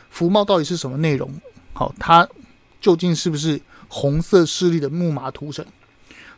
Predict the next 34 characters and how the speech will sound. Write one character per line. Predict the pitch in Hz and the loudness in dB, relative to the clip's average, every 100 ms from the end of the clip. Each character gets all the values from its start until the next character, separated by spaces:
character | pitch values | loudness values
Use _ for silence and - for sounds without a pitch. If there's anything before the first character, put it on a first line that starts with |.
| - | 2
最 | 226 | 4
后 | 196 202 | 6 6
啊， | 170 151 | 4 0
这 | 214 | 2
都， | 196 196 220 | 4 4 2
呃， | 185 156 | -2 -4
这 | 165 | -4
些， | 190 208 190 | 2 4 4
啊， | - 160 | 2 -4
都 | 143 | 2
会 | 180 180 | 4 4
放 | 185 | 2
在 | 170 | 2
下 | 165 - 170 | 2 4 2
一 | 147 | 2
集 | 135 | -2
来 | 135 | -4
讲。 | 139 139 _ _ - _ - | -6 -12 _ _ -20 _ 0
最 | 214 | 2
后 | 202 | 4
我 | 170 | 4
们 | 147 | 2
要 | 156 | 0
谈 | 143 147 | -2 0
到 | 156 139 | 0 0
馆 | 147 139 | -4 -2
长 | 160 131 120 _ _ _ _ | -4 -6 -10 _ _ _ _
狗 | - 123 139 | -6 -4 0
二 | 170 | 2
的 | 143 | 0
民 | 131 139 151 | -2 -4 -2
粹 | 202 170 | 2 2
主 | 143 | 0
题， | 143 135 | -12 -14